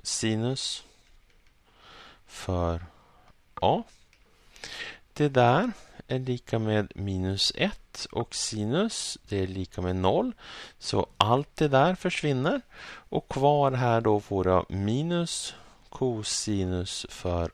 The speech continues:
A. Så cosinus för B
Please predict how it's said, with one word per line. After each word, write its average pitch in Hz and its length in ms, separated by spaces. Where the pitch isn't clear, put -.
A. 120 300
Så - 600
cosinus 156 1300
för 104 580
B 98 340